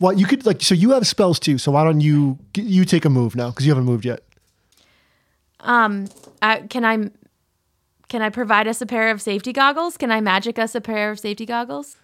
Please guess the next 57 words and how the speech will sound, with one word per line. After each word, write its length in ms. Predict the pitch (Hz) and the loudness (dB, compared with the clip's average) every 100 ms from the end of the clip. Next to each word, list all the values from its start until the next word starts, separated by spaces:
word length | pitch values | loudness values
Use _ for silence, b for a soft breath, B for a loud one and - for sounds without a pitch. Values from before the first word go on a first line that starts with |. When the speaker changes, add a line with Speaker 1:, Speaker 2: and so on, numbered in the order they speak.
| _ - | _ -2
Speaker 1:
Oh, 160 | 226 | 2
that 120 | 196 - | 2 4
sounds 160 | 190 | 2
like 80 | 185 | 2
a 40 | 175 | 2
great 180 | 247 294 | 2 2
idea. 300 | 185 139 123 | 2 2 2
So, 420 | 160 143 143 - b b - | 2 2 2 -2 b b -12
so 180 | - 208 | -2 0
on 140 | 185 | 2
your 120 | 214 | 2
sheet, 220 | - 240 | 0 -2
you 180 | 185 180 | 0 2
are 120 | 160 143 | 2 0
a 80 | |
sorceress. 560 | 139 165 165 160 214 247 | -2 -2 -2 -2 -4 -4
So 100 | 202 | -2
that's 200 | 180 175 | -2 0
one 260 | 156 143 131 | 0 0 0
die. 440 | 131 127 139 190 b b b b b | -2 -2 -4 -6 b b b b b
So 160 | - 226 | -4 0
you 200 | 208 277 | 2 4
are 100 | 254 | 2
bonded 380 | 190 202 214 226 | 0 0 0 2
with 100 | 196 | 2
everybody 300 | 175 175 180 | 2 2 2
on 60 | 165 | 2
the 60 | |
ship. 240 | - 165 165 | 2 0 0
You 120 | 160 | 0
are 60 | 160 | 0
kind 260 | 160 156 | 2 2
of 80 | 143 | 2
their 140 | 143 139 | 0 0
advocate. 680 | 156 151 147 - 226 - - b b - | 0 0 -2 0 -2 -2 -12 b b 0
And 100 | 175 | 2
then, 80 | 165 | 2
of 100 | - | 0
course, 440 | 185 202 247 - | 0 0 0 0
your 80 | 156 | -2
specialty 880 | - 254 262 220 180 - 165 156 160 | 0 -2 0 0 -2 0 2 2 0
is 280 | - 123 117 | 0 -2 0
different 460 | 165 - 190 - | -2 0 -2 -2
kinds 720 | - 165 151 151 147 156 156 | -2 2 4 2 0 -2 -6
of 180 | - 151 | -4 0
magic. 480 | 139 131 131 123 - | 2 2 0 -4 -8
So 160 | - 151 | -2 0
you 160 | 151 | 0
can 160 | 196 175 | 0 2
roll 220 | 165 143 | 2 0
three 320 | - 156 220 | -2 -2 0
die 320 | 202 185 190 | 2 2 0
and 200 | 190 160 | -2 -4
see 200 | - 170 | -4 -2
how 100 | 151 | 0
you 160 | 156 151 | 2 2
do 400 | 131 139 131 | 2 2 2